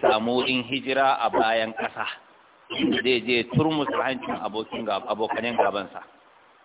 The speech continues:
Kuma kasiran, mai yawa, wasa da kuma arziki.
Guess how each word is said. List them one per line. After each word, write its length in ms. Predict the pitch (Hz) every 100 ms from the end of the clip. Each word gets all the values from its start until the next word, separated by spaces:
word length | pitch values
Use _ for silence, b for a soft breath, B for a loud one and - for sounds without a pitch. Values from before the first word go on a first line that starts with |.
| _ _
Kuma 200 | - 143 147
kasiran, 560 | 131 - 151 147 127
mai 240 | 113 117 123
yawa, 320 | 135 123 107
wasa 560 | 117 - 160 147 117 - -
da 120 | 107 -
kuma 160 | 123
arziki. 400 | 107 117 95 -